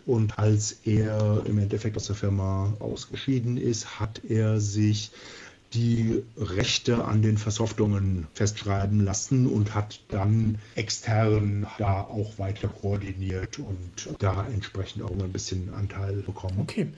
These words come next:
Speaker 2: da stellen sich mir sofort mehrere Fragen. Ich fange mal mit der naheliegendsten Frage an. Du hast jetzt gesagt, hier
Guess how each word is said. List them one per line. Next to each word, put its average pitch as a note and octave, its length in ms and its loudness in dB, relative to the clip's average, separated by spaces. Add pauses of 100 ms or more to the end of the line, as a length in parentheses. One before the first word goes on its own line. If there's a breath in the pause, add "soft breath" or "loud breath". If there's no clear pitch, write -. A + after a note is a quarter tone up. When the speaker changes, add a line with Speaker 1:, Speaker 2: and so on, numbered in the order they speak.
(220 loud breath)
Speaker 2:
da - 60 2
stellen F3+ 220 6
sich F3 140 2
mir D#3+ 280 6
sofort C3+ 540 0
mehrere B2 400 2
Fragen. G#2+ 460 -4
Ich C#3+ 140 -4
fange E3 180 2
mal D3+ 160 4
mit C3 180 2
der A2+ 240 4
naheliegendsten B2+ 760 0
Frage A#2 380 -2
an. G3 160 2
Du D3 60 6
hast B2+ 160 0
jetzt - 140 -6
gesagt, B2+ 320 -2
hier A#2+ 280 4